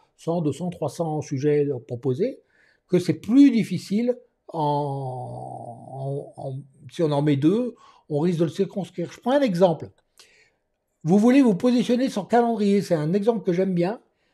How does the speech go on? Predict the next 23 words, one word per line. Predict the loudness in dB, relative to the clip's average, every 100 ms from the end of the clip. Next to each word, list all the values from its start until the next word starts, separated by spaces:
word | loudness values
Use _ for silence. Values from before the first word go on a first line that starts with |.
| _
parce | -6 -4
que | -4
c'est | 0
un | 0
exemple | 0 -2 -2
qui | 2
est | 2
en | 2
plus | -2 -4
saisonnier. | -2 0 2 2 0 -6 _ _ _ _ _ _ _ _ _ _ _ _ _ _ _ _ _ _
Saisonnier, | -2 2 2 2 2
je |
veux | 2
dire | 0 -2
par | 0
là, | 2 2 2 0
c'est | -2 -2
qu'au | 0
moment | 0 4 4 4 2 0
où | 2 2 0 -6 -8
on | -4
change | 0 2 2 0 -2 -8 _ _ _ _ -8
d'année, | -2 0 0 -2 -12